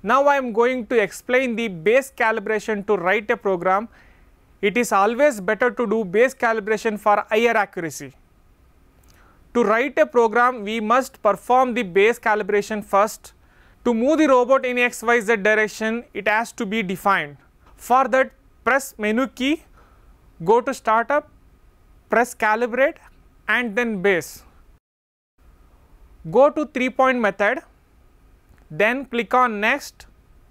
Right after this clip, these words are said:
It will ask the tool number. Enter any tool number and then click next. We have to move the robot tooltip for marking the first reference point on the table.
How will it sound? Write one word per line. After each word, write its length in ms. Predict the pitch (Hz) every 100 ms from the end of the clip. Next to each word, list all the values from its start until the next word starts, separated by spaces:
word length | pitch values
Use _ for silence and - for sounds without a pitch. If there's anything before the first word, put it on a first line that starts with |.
| _ _ _ - _ -
It 140 | 233
will 160 | 269 269
ask 280 | 240 302 -
the 160 | 269
tool 220 | 226 269 269
number. 500 | 240 220 175 151 - _ _ _ _ _ _ _ - _ _ _ - _ - - -
Enter 400 | 220 285 285 277
any 280 | 226 226 262
tool 160 | 247
number 520 | 247 233 220 208 233 - _ -
and 280 | 208 214 185
then 200 | 214 214
click 340 | 220 214 -
next. 480 | 214 202 - - - - _ _ _ _ _ - - - - - _ - _ _ _ _ _ -
We 120 | 220
have 180 | 285 -
to 100 | 294
move 260 | 254 294
the 120 | 277
robot 460 | 269 240 233 254 -
tooltip 400 | 240 247 233 240
for 420 | - 226 220 233 _ _ -
marking 520 | 180 202 226 269 240
the 100 | 233
first 340 | - 269 262 226
reference 400 | 220 226 226 208
point 320 | 214 208 214
on 160 | 208 202
the 80 |
table. 480 | 196 - 226 170 143